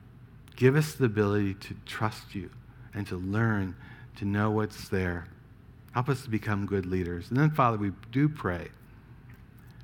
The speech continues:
that we will trust you and you will lead us and you'll direct us through the Place to Gather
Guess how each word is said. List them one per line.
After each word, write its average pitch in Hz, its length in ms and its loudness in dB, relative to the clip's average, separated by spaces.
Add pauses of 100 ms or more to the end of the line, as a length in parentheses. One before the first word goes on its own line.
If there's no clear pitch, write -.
(360)
that 98 520 -6
we 110 240 6
will 95 500 2 (240)
trust 127 420 0
you 127 280 2
and 92 240 -2
you 95 140 0
will 95 160 -2
lead 117 260 4
us 127 400 -2 (380)
and 98 200 -4
you'll 98 160 0
direct 98 440 -2
us - 240 -10
through 95 300 -2 (240)
the 90 100 -10
Place - 400 -2
to 104 80 -6
Gather 90 540 -2